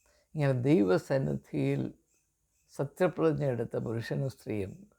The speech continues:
ഭാര്യ ഭർത്താക്കന്മാരായിക്കഴിഞ്ഞ് അവരാരും തന്നെ ഈ സത്യപ്രതിജ്ഞയെ ഓർക്കുകയോ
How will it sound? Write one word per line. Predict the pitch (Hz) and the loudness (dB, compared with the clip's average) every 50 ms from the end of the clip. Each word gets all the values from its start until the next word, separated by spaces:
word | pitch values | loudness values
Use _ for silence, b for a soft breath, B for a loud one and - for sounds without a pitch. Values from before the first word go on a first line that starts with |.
| _ _ _ _ _ _ - | _ _ _ _ _ _ -4
ഭാര്യ | 123 123 143 147 143 | -2 0 2 2 2
ഭർത്താക്കന്മാരായിക്കഴിഞ്ഞ് | 139 151 - - - 139 135 139 135 - - 127 127 123 123 120 120 113 113 123 139 147 143 - 127 107 101 92 85 85 82 85 - - _ _ _ _ _ _ _ _ _ _ _ _ _ _ _ _ _ | 0 0 -2 -4 -4 -6 -4 -4 -6 -6 -8 -6 -4 -4 -4 -4 -2 -2 -2 0 0 0 -2 -4 -6 -6 -6 -6 -8 -10 -12 -14 -18 -20 _ _ _ _ _ _ _ _ _ _ _ _ _ _ _ _ _
അവരാരും | - 139 135 135 123 120 107 104 107 120 120 131 123 123 | -6 -4 -2 -2 0 0 2 2 2 2 2 2 2 2
തന്നെ | 110 90 90 90 87 85 87 95 _ _ _ _ - - _ _ _ _ _ _ _ _ _ _ _ _ _ _ _ _ _ 156 | 0 0 -2 -4 -8 -10 -10 -14 _ _ _ _ -20 -20 _ _ _ _ _ _ _ _ _ _ _ _ _ _ _ _ _ -2
ഈ | 180 | -2
സത്യപ്രതിജ്ഞയെ | 180 - 151 127 - - 160 143 - 143 131 135 127 127 120 107 95 92 | -2 0 -2 -4 -2 -2 -2 -2 0 -2 -2 -2 0 0 0 0 0 0
ഓർക്കുകയോ | 92 110 123 131 - - 156 135 104 85 82 80 - | 0 0 0 0 0 2 2 2 2 0 -2 -6 -10